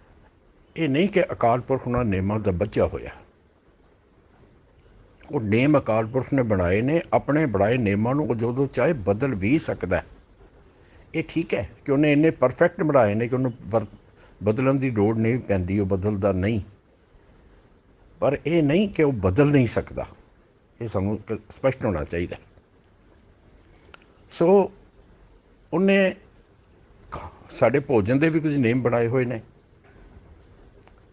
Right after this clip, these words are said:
ਉਹਦੇ ਹਿਸਾਬ ਨਾਲ ਹੀ ਸਭ ਜੀਵਾਂ ਨੂੰ ਰਿਜ਼ਕ ਦੇ ਰਿਹਾ, ਲੇਕਿਨ ਇਹ ਨਹੀਂ ਕਿ ਉਹ ਬਦਲ ਨਹੀਂ ਸਕਦਾ।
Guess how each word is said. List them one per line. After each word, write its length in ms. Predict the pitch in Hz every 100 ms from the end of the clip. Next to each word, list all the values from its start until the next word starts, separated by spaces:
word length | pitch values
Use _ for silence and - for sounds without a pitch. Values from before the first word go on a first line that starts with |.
| _ _ _ _ _ _ _ _ - _ - -
ਉਹਦੇ 160 | 170 180
ਹਿਸਾਬ 420 | 139 - 127 113
ਨਾਲ 240 | 135 170
ਹੀ 60 | 165
ਸਭ 260 | - 143
ਜੀਵਾਂ 280 | 127 120 117
ਨੂੰ 160 | 120 113
ਰਿਜ਼ਕ 320 | 90 90 90
ਦੇ 220 | 87 80
ਰਿਹਾ, 180 | 76 80 - - - - - - _ - - _ - _ _ - - - _ _ _ _ - -
ਲੇਕਿਨ 280 | 104 131 165
ਇਹ 140 | 170
ਨਹੀਂ 180 | 165 226
ਕਿ 180 | 208 135
ਉਹ 60 | 117
ਬਦਲ 240 | 104 104
ਨਹੀਂ 160 | 110 123
ਸਕਦਾ। 360 | 90 78 71